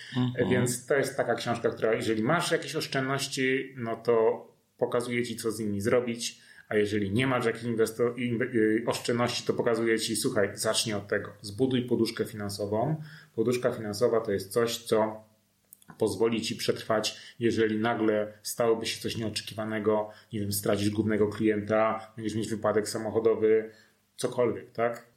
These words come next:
Speaker 2: To jest żelazny zapas, który po-, pozwoli ci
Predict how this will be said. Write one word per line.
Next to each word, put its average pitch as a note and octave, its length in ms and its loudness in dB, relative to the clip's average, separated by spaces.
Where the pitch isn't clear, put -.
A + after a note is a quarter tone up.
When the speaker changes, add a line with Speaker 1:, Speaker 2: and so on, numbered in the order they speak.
Speaker 2:
To C#3 80 2
jest B2 260 0
żelazny A#2 480 2
zapas, G#2 340 0
który - 160 -10
po-, G#2+ 200 -4
pozwoli G#2 480 0
ci G2+ 400 -6